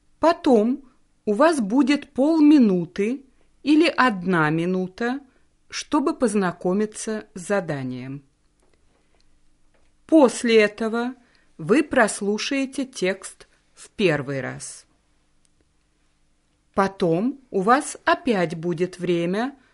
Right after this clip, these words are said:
чтобы ещё раз посмотреть задание. После этого вы прослушаете текст во второй раз. Потом у вас опять будет время,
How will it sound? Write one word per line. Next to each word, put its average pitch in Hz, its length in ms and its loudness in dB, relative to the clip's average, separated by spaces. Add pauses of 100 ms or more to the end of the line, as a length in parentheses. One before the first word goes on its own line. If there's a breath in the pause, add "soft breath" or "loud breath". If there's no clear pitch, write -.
(120 soft breath)
чтобы 214 580 0
ещё 226 540 0
раз 190 260 -4
посмотреть 170 720 -8
задание. 139 760 -6 (1500)
После 277 540 2
этого 143 540 -6 (580)
вы 196 280 0 (160)
прослушаете 214 960 -4
текст - 600 -8 (100)
во 233 140 -4
второй 214 500 -6
раз. 139 400 -12 (1900)
Потом 269 500 0 (140)
у 220 80 -2
вас 233 420 0
опять 214 540 2
будет 165 480 -6
время, 185 580 -2